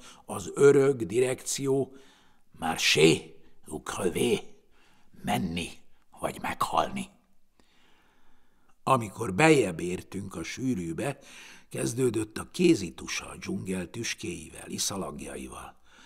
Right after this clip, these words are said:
Vastag kúszó rotangokkal a toronymagas torz elefántcsont vastagságú törzsek alján, örökös félhomályban, ahová sohasem süt a nap, és minden növény kacskaringós, lidércnyomásszerű alakzatokban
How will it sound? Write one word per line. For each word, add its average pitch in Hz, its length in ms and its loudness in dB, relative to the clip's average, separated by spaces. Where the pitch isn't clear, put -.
Vastag - 540 0
kúszó 123 540 0
rotangokkal - 1000 -2
a - 120 -10
toronymagas 104 760 -6
torz 139 420 4
elefántcsont 110 1000 -6
vastagságú 90 880 -12
törzsek 90 540 -8
alján, 87 500 -8
örökös 151 920 4
félhomályban, 85 1080 -8
ahová 127 420 -2
sohasem 113 560 -4
süt 98 260 -8
a 98 60 -8
nap, 113 340 -8
és 120 220 -2
minden 147 380 4
növény 95 440 -4
kacskaringós, 120 960 -4
lidércnyomásszerű 101 1300 -4
alakzatokban 90 920 -10